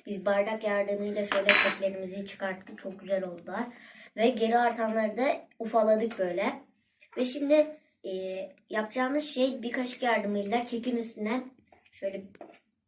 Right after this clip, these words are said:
bir kaşık, e, krem şanti sürmek. Ve biraz daha alalım.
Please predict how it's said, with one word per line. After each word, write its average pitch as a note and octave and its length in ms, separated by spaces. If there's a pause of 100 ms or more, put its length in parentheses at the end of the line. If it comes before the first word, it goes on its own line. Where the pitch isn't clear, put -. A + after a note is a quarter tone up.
(400)
bir B3+ 200
kaşık, - 540 (1200)
e, F3+ 360
krem A3 260
şanti B3 280
sürmek. F3+ 640 (760)
Ve F#3+ 220 (220)
biraz F#3+ 260
daha F#3 220
alalım. - 540